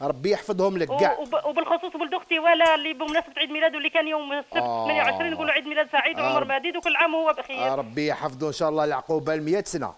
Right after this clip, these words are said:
Speaker 2: والله راهم ديما حتى هما يتفرجوا فيك وديما يحكوا يقولوا: "خالته دوك تعيط له يعني تهضر معاه".
Speaker 1: وإن شاء الله
Speaker 2: و-،
Speaker 1: النجاح.
Speaker 2: إن شاء الله يا رب العالمين، إن شاء الله.
Speaker 1: ووقفوا عليه.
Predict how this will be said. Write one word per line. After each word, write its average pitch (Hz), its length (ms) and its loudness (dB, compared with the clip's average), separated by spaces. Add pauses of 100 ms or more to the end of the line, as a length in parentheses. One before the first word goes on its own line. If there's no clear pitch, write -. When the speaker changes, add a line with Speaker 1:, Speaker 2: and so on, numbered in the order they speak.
(180)
Speaker 2:
والله 311 380 4
راهم 330 200 4
ديما 339 180 0
حتى 330 180 2
هما 339 120 4
يتفرجوا 294 440 0
فيك 359 240 -6
وديما 349 300 -2
يحكوا 339 280 0
يقولوا: 311 220 -2
"خالته 330 300 2
دوك 320 140 -2
تعيط 302 420 -2
له 311 220 0
يعني 285 260 2
تهضر 294 280 0
معاه". 240 280 2 (320)
Speaker 1:
وإن 143 120 -8
شاء 165 160 0
الله 170 200 2
Speaker 2:
و-، 165 40 -2
Speaker 1:
النجاح. 170 680 2 (280)
Speaker 2:
إن 262 180 -6
شاء 330 140 6
الله 302 140 2
يا 330 160 6
رب 330 140 4
العالمين، 285 460 2
إن 220 120 -16
شاء 233 100 2
الله. 269 220 2 (140)
Speaker 1:
ووقفوا 175 560 2
عليه. 165 360 0